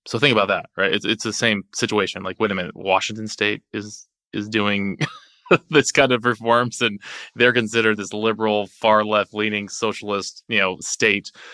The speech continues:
Um, and so you're right, and California is doing the same. And, and I think with California, thankfully, thankfully, you know, it's sad what they're going through, but I think they've come to realize, right? It's almost when you have that pendulum that swings too far to the left.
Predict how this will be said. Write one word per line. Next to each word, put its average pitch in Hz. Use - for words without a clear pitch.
Um, 104
and 127
so 135
you're 120
right, 131
and 101
California 120
is 113
doing 113
the 104
same. 117
And, 101
and 120
I 113
think 143
with 113
California, 110
thankfully, 110
thankfully, 107
you 101
know, 90
it's 123
sad 127
what 117
they're 101
going 127
through, 98
but 98
I 95
think 113
they've 101
come 107
to 95
realize, 92
right? 110
It's 110
almost 143
when 113
you 104
have 104
that 95
pendulum 98
that 90
swings 95
too 101
far 95
to 92
the 90
left. 87